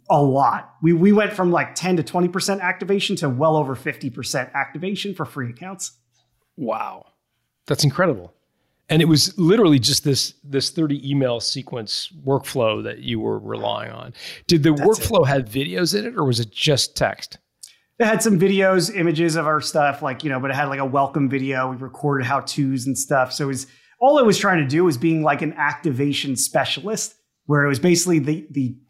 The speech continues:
Speaker 1: computer was trying to help guide buyers through their setup journey.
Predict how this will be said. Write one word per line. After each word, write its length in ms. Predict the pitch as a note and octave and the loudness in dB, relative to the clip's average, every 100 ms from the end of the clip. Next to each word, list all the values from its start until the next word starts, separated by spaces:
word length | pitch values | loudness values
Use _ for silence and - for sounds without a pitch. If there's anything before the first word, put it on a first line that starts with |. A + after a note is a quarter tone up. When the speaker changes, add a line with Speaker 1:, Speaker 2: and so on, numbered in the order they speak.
| C3+ - _ | -18 -18 _
Speaker 1:
computer 540 | D3 B2 B3 F3 C3 C3 | -4 2 4 4 2 0
was 140 | C3+ | -4
trying 260 | - E3 C3+ | 0 0 0
to 80 | |
help 400 | B2 F3+ E3 - | -2 0 0 -2
guide 400 | C#3 D3+ D#3 C#3+ | 0 2 2 2
buyers 480 | B2 D3 D#3+ C3+ B2+ | 2 2 2 0 -2
through 180 | - D3 | -2 0
their 420 | C#3+ C3+ B2+ - _ _ | 2 0 -2 -6 _ _
setup 580 | - - E3+ C#3 A#2 - _ | -4 0 2 2 0 -10 _
journey. 440 | B2 C3 D3 A#3+ | -6 0 0 0